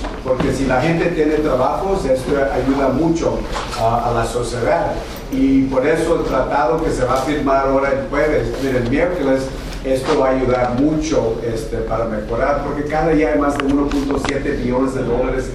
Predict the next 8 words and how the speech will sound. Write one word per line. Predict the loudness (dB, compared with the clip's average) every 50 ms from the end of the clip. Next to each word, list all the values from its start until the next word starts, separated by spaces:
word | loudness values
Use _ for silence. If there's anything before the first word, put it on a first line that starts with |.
| -10 -10 -10 -8 -6
entre | -6 -4 -4 -2 -2 -2
los | -2 -2 -2 -2
Estados | -4 -4 -2 -2 0 0 0 -2
Unidos | -2 -2 -2 0 0 0 0 -2
y | -2 -2
México. | 0 2 2 2 2 2 0 -2 -2 -2 -4 -8 -10 -12 -12 -8 -6 -4 0
Los | 2 2 2 2 2
cambios | 0 0 0 0 0 0 2 2 2 0